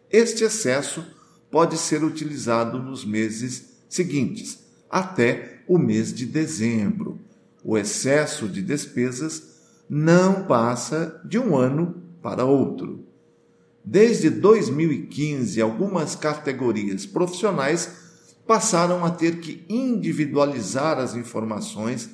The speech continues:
relativas aos tomadores de seus serviços, com o objetivo de permitir o devido cruzamento pelo fisco. Devem informar o nome, C P F do usuário do serviço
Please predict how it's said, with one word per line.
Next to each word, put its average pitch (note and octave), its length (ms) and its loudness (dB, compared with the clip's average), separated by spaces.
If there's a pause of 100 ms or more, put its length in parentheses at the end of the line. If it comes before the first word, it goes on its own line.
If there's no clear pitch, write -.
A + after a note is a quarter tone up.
(420)
relativas A#2+ 760 -2
aos A2 200 -2 (120)
tomadores C#3 880 2
de G#2+ 80 -8
seus - 340 -6
serviços, C3 840 -6 (480)
com A3 140 2
o A#3+ 80 4
objetivo F3+ 640 0
de D3+ 140 -4
permitir D#3 880 -2 (360)
o A#2+ 120 -2
devido B2 560 -2
cruzamento C3 960 -2
pelo C#3+ 200 -4
fisco. - 520 -6 (640)
Devem A#2+ 720 2
informar G2 640 -2
o B2+ 60 -2
nome, D3+ 760 0 (180)
C C3+ 240 -2
P B2 140 -2
F B2+ 340 0
do G2+ 160 -2
usuário A2+ 720 0
do G#2 120 -6
serviço E3+ 720 -4